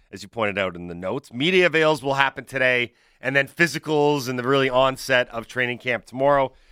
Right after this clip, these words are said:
Uh, Horvat, Demko, Miller, Oliver La-, Ekman-Larsson, and Bruce Boudreau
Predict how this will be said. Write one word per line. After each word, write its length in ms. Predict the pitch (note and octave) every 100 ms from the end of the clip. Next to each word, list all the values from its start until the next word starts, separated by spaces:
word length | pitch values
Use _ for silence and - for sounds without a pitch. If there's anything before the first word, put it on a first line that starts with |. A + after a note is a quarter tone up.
| -
Uh, 360 | - C3+ C3+ C3 A#2+
Horvat, 760 | D3+ F#3 F#3 F3 E3+ E3 B2
Demko, 560 | D3+ D3+ D3 D3+ D3 C3
Miller, 400 | C#3+ C#3+ C#3 C3
Oliver 260 | B2 A#2+
La-, 120 | B2 B2
Ekman-Larsson, 640 | B2+ C3 B2 A#2 A#2 - A#2+
and 160 | G#2+
Bruce 220 | G2 A2 -
Boudreau 520 | G3 F#3 F3+ F3